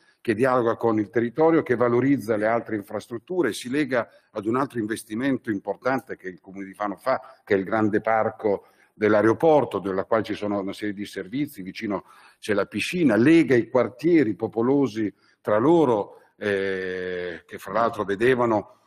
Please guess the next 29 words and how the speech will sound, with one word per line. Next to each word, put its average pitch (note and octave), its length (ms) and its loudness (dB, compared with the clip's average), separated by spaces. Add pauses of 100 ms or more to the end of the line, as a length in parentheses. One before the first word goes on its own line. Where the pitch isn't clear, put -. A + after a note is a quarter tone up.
(120)
in G#2 180 -4
tante B2 320 -2
occasioni A2+ 680 -2
anche G#2+ 460 -6
richiamare G#2+ 640 -4
l'attenzione A2 640 -4
per G2+ 140 -10
una G2 160 -8
maggior G2 320 -10
sicurezza G2 720 -8 (360)
dei, G#2 440 0
eh, F2+ 1040 -4
pedoni G#2+ 580 2
e G2+ 160 -4
delle F2+ 560 -6
ciclisti. - 640 -14 (640)
Eh, A2+ 260 4
un C#3 120 4
ringraziamento C#3+ 800 4
a G#2 100 -2
chi B2+ 140 0
ha A#2+ 60 4
lavorato A#2 480 0
concretamente A2+ 720 -2
anche A2+ 200 0
nel G#2+ 180 -2
dialogo, B2 920 2
perché G#2+ 340 -4
questo A2+ 720 -2